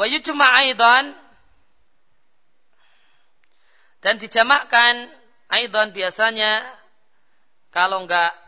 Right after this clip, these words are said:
ikhwan, ikhwah. Maka jamaknya bisa ikhwanun atau ikhwatun. Wa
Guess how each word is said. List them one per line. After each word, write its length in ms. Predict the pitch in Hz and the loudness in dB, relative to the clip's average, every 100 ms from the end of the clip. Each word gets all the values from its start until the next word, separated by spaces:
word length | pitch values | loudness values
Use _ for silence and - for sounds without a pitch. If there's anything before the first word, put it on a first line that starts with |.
| _ | _
ikhwan, 800 | 175 - 160 175 190 226 240 240 _ _ | -16 -14 -4 0 2 2 -2 -10 _ _
ikhwah. 720 | - 196 - 175 160 - - - _ _ _ _ _ _ _ _ | -12 -12 -4 0 0 -4 -18 -20 _ _ _ _ _ _ _ _
Maka 160 | - 151 | -16 -14
jamaknya 720 | - 143 170 180 165 160 151 | -10 -8 -6 -6 -6 -6 -6
bisa 480 | 156 143 156 147 147 - _ _ _ _ - | -14 -10 -6 -4 -6 -12 _ _ _ _ -16
ikhwanun 800 | 156 - 175 214 240 254 262 - _ | -16 -4 4 6 6 2 0 -6 _
atau 480 | - 156 175 180 214 - | -12 -4 2 2 2 -4
ikhwatun. 720 | 247 - 185 170 175 170 151 135 _ _ _ _ _ _ _ _ _ _ _ _ _ | -8 -6 -2 -2 -2 -4 -6 -20 _ _ _ _ _ _ _ _ _ _ _ _ _
Wa 100 | - | 2